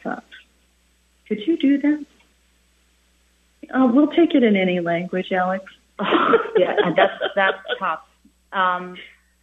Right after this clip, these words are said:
Speaker 2: I mean, definitely very passionate, very passionate, and I'm just loving beauty.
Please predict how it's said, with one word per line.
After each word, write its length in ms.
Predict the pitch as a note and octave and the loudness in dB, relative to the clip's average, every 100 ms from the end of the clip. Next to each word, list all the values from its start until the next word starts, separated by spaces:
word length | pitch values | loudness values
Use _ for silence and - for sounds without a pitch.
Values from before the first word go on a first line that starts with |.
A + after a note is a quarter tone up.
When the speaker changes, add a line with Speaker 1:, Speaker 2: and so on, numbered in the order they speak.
| _ _ | _ _
Speaker 2:
I 60 | G3+ | -8
mean, 160 | G3 | -6
definitely 420 | F#3+ G3 G#3+ G3 F#3+ | -4 -4 -6 -12 -8
very 220 | F#3+ F#3 | -6 -6
passionate, 640 | F#3 F3 E3+ - E3+ E3 _ _ _ _ _ _ - | -6 -8 -8 -14 -18 -20 _ _ _ _ _ _ -10
very 260 | G3+ G#3+ G#3 | -2 0 -2
passionate, 760 | G#3 F#3+ F#3+ - F#3+ F3 E3+ - | -2 -2 -2 -4 -4 -4 -6 -10
and 260 | F3 E3+ | -8 -8
I'm 480 | - E3+ E3 D3+ D4+ _ _ _ - - - - | -6 -4 -4 -6 -10 _ _ _ -20 -20 -20 -8
just 300 | G#3+ G#3 - | -6 -6 0
loving 720 | F#3+ F#3 F#3+ F#3+ F#3+ F#3 F#3 - _ _ _ _ _ _ _ _ _ _ _ | 4 4 2 0 -2 -6 -12 -20 _ _ _ _ _ _ _ _ _ _ _
beauty. 460 | F#3+ F#3+ - D3 | -10 -8 -8 -12